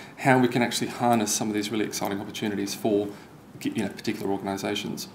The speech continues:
Um, so within schools, of course, this is a big, big issue, and the overriding approach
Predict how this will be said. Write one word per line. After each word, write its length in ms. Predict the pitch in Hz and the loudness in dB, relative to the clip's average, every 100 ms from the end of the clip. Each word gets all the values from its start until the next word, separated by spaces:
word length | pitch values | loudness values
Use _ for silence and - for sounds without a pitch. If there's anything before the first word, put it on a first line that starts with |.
| - - - - - - - - | -20 -20 -20 -20 -20 -18 -4 8
Um, 480 | 139 139 143 - - | 12 12 12 6 0
so 160 | - | 6
within 260 | 151 180 143 | 10 10 8
schools, 460 | - - 196 202 156 | 6 8 10 8 2
of 80 | |
course, 240 | - 170 165 | 0 0 0
this 140 | - | -2
is 100 | - | -4
a 60 | 104 | 0
big, 340 | 117 113 - | 0 0 0
big 140 | 120 117 | 2 4
issue, 280 | 127 143 | 4 6
and 80 | 123 | 8
the 120 | 117 | 8
overriding 420 | 123 120 113 107 104 | 8 8 6 4 2
approach 500 | 104 135 120 - | 4 4 6 2